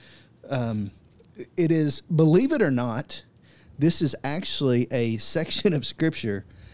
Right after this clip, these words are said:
that is very comforting to the people of Israel,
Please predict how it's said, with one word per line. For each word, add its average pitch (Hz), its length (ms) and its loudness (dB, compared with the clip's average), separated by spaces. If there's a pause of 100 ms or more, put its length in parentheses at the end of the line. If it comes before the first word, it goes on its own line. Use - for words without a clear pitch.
(180)
that 147 120 4
is 147 160 4
very 156 460 2 (120)
comforting 117 760 -4 (760)
to 180 140 2
the 160 100 0
people 156 480 -4
of 151 120 -2
Israel, - 460 -4